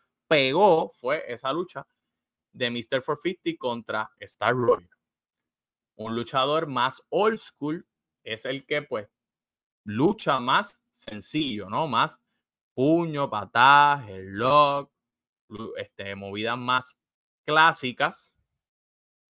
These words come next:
pues, que se pueden asimilar más a Rey González, Sabio Vega, Miguel Pérez, El Invader,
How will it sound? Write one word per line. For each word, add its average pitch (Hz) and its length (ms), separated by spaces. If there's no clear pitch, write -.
pues, 170 140
que 185 160
se 135 140
pueden 123 340
asimilar 131 460
más 127 360
a 113 80
Rey 104 140
González, 139 840
Sabio 98 420
Vega, 139 500
Miguel 92 340
Pérez, 135 600
El 98 140
Invader, 139 720